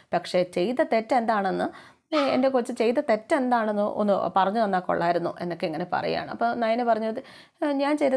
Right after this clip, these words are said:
തെറ്റ്, ആ, എൻ-, ഞാൻ ചെയ്തത് തെറ്റല്ല, ശരിയാണ്" എന്നിവർ അംഗീകരിക്കാതെ ഒരിക്കലും ഞാൻ, ആ, ഈ അങ്ങോട്ടേക്ക് വരില്ല എന്നൊക്കെ ഇങ്ങനെ നയന പറയുകയാണ്. അപ്പോഴേക്കും ഈ,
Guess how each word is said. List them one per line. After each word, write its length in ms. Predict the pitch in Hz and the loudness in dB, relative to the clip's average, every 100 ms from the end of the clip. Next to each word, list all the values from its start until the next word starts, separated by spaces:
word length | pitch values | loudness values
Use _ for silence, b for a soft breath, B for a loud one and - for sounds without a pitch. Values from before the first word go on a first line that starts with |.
| 247 | 0
തെറ്റ്, 200 | 226 233 - | 2 2 2
ആ, 80 | - 190 180 180 - - 214 | 0 0 2 0 -2 -2 0
എൻ-, 260 | 214 240 247 | 0 0 2
ഞാൻ 160 | 247 294 320 - - | 4 4 0 -4 -2
ചെയ്തത് 260 | 220 220 254 | 0 0 0
തെറ്റല്ല, 520 | 190 185 208 185 196 | -2 -2 -2 0 0
ശരിയാണ്" 480 | 196 180 196 190 180 190 | -2 -4 -4 -2 -2 -4
എന്നിവർ 240 | 185 190 180 | -4 -2 -2
അംഗീകരിക്കാതെ 540 | 185 220 190 180 180 254 B B B B - | -2 -2 -2 0 -2 -4 B B B B 0
ഒരിക്കലും 360 | 254 269 285 226 | 2 4 2 2
ഞാൻ, 200 | 196 202 - - | 2 0 -4 -4
ആ, 60 | 185 175 180 | -2 0 0
ഈ 100 | 180 170 | 0 -2
അങ്ങോട്ടേക്ക് 460 | - 185 175 185 190 | -2 0 0 0 2
വരില്ല 280 | 170 180 196 170 | 2 4 4 2
എന്നൊക്കെ 220 | 175 175 | 0 -2
ഇങ്ങനെ 200 | 175 180 | -4 -2
നയന 260 | 240 254 262 | 0 2 2
പറയുകയാണ്. 400 | 214 170 170 165 | 0 0 -2 -4
അപ്പോഴേക്കും 360 | 180 165 - 240 B B B B _ _ _ _ _ _ _ _ _ | -8 -6 -4 -4 B B B B _ _ _ _ _ _ _ _ _
ഈ, 100 | 320 | 2